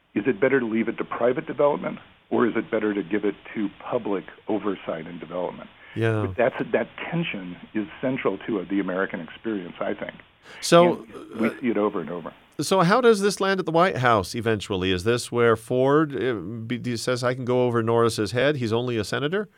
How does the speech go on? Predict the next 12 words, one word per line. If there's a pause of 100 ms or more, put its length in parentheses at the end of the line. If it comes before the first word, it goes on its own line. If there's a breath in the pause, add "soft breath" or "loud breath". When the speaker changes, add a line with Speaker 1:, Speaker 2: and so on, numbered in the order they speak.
(140 soft breath)
Speaker 1:
Yeah. (480 loud breath)
Yes. (180)
Ford,
um, (100)
politicked
at
the
highest
levels.
He
was, (120)
uh,